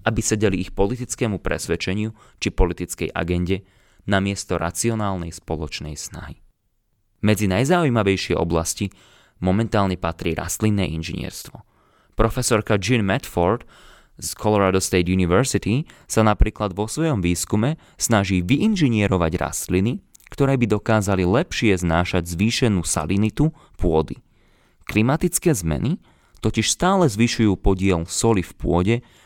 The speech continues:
čo nie je pre rastliny prospešné. Profesorke Medford sa podarilo geneticky modifikovať rýžové rastliny tak,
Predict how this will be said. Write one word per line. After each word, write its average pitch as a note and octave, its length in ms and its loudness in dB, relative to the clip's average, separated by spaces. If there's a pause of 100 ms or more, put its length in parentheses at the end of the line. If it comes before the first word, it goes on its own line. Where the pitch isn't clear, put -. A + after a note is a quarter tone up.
(140)
čo - 160 0
nie C#3+ 320 2
je D3 80 0
pre G2 160 2
rastliny G2+ 480 2
prospešné. - 640 -4 (880)
Profesorke F#2+ 480 2
Medford F2 560 2 (240)
sa - 160 2
podarilo F#2+ 480 4
geneticky A#2 560 0
modifikovať E2+ 720 0
rýžové F#2 320 2
rastliny F#2 560 0
tak, - 320 -2